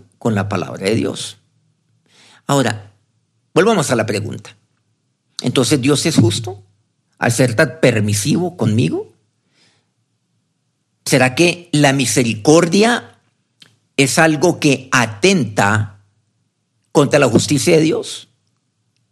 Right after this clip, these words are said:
Y por ende, ojo con esto,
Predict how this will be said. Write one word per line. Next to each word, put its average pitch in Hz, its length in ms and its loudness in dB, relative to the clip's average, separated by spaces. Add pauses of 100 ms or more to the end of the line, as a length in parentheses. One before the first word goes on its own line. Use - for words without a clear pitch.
(640)
Y 175 140 4
por 160 300 4
ende, 165 400 2
ojo 151 220 4
con 165 180 2
esto, - 360 -4